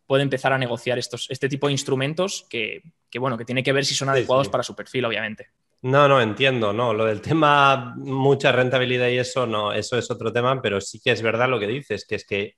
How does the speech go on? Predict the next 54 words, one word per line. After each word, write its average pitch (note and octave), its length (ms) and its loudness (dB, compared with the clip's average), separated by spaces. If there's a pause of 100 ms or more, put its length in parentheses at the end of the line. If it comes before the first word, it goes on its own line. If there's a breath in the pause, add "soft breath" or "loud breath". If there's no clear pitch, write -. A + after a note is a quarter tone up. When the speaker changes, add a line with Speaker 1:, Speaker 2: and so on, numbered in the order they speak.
Speaker 2:
hay A2+ 160 0
aplicaciones, A2 880 -2
¿no? B2+ 100 -4
En A#2+ 100 -4
el G#2 80 -6
móvil, A2 400 -4
que G#2 120 -6
si G2+ 340 -4
Robinhood C3 920 0
en A2 140 -6
Estados A2 320 -6
Unidos, B2 560 -4
De G#2+ 260 -6
Giro, B2+ 380 0
Webull, B2 540 0
todo A2 200 -4
esto, D3+ 380 -6 (280 soft breath)
que - 100 0
últimamente C#3 560 4
me B2+ 80 0
he A#2+ 40 0
estado B2 220 -2
poniendo A#2+ 300 0
un A#2 120 -4
poquillo A#2 240 -2
en A#2 80 0
el A2 120 -4
tema B2+ 340 2
y, G2 360 -4 (340)
y - 100 -10
es F#2+ 100 -10
que G#2+ 100 -4
eso G#2+ 120 -2
antes A#2 220 0
no B2+ 120 0
se B2+ 100 -4
podía. A2 420 2
Y A2+ 100 -2
además A#2 300 0
no E3+ 80 2
hay E3 80 4
requisitos B2 540 -4
mínimos. B2 320 -4
Es A#2+ 80 -8
lo D3+ 100 -2
que D3+ 80 0
dices C3+ 240 -2
tú. C#3+ 140 2
Antes D3 580 -2
nosotros, D3 520 -2
a C3+ 80 2
mí, D3 120 0
por D#3+ 160 2
ejem-, D#3 300 -2